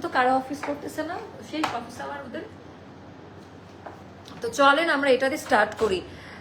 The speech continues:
আম, আপু এটার এখন একটাই কালার আপাতত, হ্যাঁ, এটার আর কোনো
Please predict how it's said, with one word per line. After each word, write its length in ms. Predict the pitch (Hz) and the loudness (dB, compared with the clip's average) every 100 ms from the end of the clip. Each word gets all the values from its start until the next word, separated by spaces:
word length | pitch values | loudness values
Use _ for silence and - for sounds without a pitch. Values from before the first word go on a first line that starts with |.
| - 202 | 4 8
আম, 200 | 202 202 - 247 | 8 6 6 6
আপু 120 | 247 294 | 8 4
এটার 160 | 302 277 | 8 6
এখন 160 | 254 294 233 | 6 2 0
একটাই 220 | 226 254 233 | 2 0 2
কালার 240 | 220 214 214 | 2 4 2
আপাতত, 340 | 208 202 202 214 226 | 0 -4 -6 -8 -6
হ্যাঁ, 140 | 311 226 | -4 -2
এটার 160 | 233 226 | 0 0
আর 60 | 233 | 0
কোনো 140 | 254 | -6